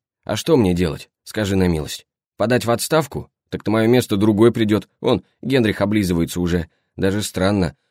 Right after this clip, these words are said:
то, что для одного предел мечтаний, для другого — сущая каторга. Вот скажи мне, что хорошего в моей службе?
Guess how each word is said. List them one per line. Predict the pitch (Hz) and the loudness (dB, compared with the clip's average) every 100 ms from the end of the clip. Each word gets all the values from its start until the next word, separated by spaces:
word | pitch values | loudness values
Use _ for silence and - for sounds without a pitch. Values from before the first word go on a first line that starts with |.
| _ - | _ -4
то, | 123 | -4
что | - 95 | -2 -2
для | 90 92 | 2 2
одного | 90 98 113 107 | 2 2 2 2
предел | 104 95 104 | 0 2 2
мечтаний, | 98 90 - 135 117 82 | 2 2 -2 0 2 0
для | 78 87 | 2 2
другого — | 87 95 117 110 80 - _ | 2 2 4 4 0 -4 _
сущая | - 147 123 113 120 | -6 -4 -2 -2 -2
каторга. | 110 87 78 71 69 _ _ _ _ _ _ _ | -2 -2 -4 -6 -10 _ _ _ _ _ _ _
Вот | 113 - | -4 -2
скажи | 131 135 104 | -2 0 0
мне, | 73 - - | 0 -8 -6
что | - 156 | -2 0
хорошего | 120 143 143 92 | 2 0 0 0
в | 87 | 0
моей | 95 101 | 0 0
службе? | - 98 73 87 | 0 -2 -2 -6